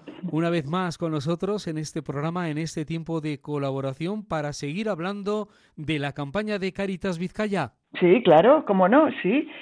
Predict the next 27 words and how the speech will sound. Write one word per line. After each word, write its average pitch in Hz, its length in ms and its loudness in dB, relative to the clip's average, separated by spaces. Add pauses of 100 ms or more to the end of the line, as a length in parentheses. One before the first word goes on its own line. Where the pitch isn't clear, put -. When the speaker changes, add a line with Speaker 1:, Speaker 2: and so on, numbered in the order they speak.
(160)
Speaker 2:
Este 196 460 4
jueves, 233 520 4
esta, 180 420 6
este 202 220 0
fin, 202 180 -2
esta 202 240 -2
semana 220 280 2
estamos 185 320 2
celebrando 180 480 2
la 151 260 2
Semana 156 300 4
del 165 160 6
Corpus 160 320 -2
Christi, 220 260 0
la 147 160 2
Semana 160 320 4
de 160 80 4
la 147 260 6
Caridad. 151 460 4 (480)
Em, 170 720 6
entonces, 180 540 2
el 160 160 6
día, 165 320 6
el 151 80 2
jueves 277 420 4
nos 165 160 4
reuniremos 190 680 4